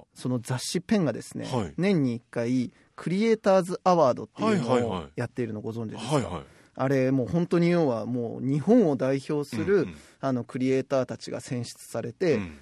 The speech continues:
Speaker 1: あの、まあ、その受賞していく、
Speaker 2: うん。
Speaker 1: あの、アワードなんですけど、それ二千二十一年ね、
Speaker 2: うん。
Speaker 1: あのラボね、
Speaker 2: うん。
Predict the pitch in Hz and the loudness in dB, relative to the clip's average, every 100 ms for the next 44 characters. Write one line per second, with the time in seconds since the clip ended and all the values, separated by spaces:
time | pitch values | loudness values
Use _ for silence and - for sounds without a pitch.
0 | - 131 117 110 110 156 139 107 117 113 | -4 -2 -2 -4 -6 -2 -2 -2 -8 -10
1 | 113 - 120 - 113 113 - 120 110 95 | -10 -6 -6 -6 -12 -12 -10 -8 -6 -6
2 | 82 135 127 113 - 131 127 127 127 127 | -6 -4 -4 -4 -6 -4 -2 -2 -2 -4
3 | 117 104 - 117 120 110 - - _ - | -6 -10 -12 -8 -6 -8 -12 -20 _ -6
4 | 151 135 139 220 185 135 127 120 - 120 | -2 0 0 0 0 0 -2 -6 -8 -12
5 | 110 110 104 - 98 87 71 127 151 151 | -12 -12 -14 -16 -16 -14 -6 -4 2 2
6 | 139 131 123 - - 78 | 0 -2 -4 -8 -18 -20